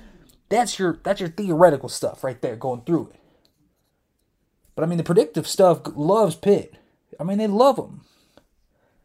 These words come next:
They rose back up. I mean, they're sixteen in F B I right now.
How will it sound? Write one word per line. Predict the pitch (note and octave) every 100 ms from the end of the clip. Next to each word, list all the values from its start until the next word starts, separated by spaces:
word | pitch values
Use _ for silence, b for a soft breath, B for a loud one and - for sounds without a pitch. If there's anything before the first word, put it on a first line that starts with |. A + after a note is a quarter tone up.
| _ _ _ _ _ _ _ _ -
They | E3+
rose | D#3 A3 B3
back | F3 F#3 E3+
up. | F#3+ C#4
I | G#3
mean, | G#3+
they're | A3+
sixteen | - C4 - - D4
in | A#3
F | A#3 A#3+
B | A#3 C4
I | F4
right | C#4+ D3 -
now. | C#3+ - -